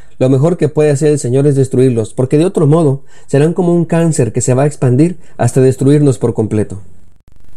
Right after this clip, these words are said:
Así que dos de ellos se adelantan en esta investigación, mientras que uno de ellos, ya identificado como Dios, se queda con Abraham. El patriarca aprovecha para platicar con Dios,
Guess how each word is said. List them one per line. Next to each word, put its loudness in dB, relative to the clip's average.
Así 2
que 0
dos 2
de 2
ellos 4
se 0
adelantan 4
en 6
esta 2
investigación, 2
mientras 2
que 2
uno 4
de 4
ellos, 2
ya 2
identificado 0
como 0
Dios, 0
se -2
queda 0
con 0
Abraham. -2
El 2
patriarca 0
aprovecha 0
para 0
platicar 0
con 2
Dios, -2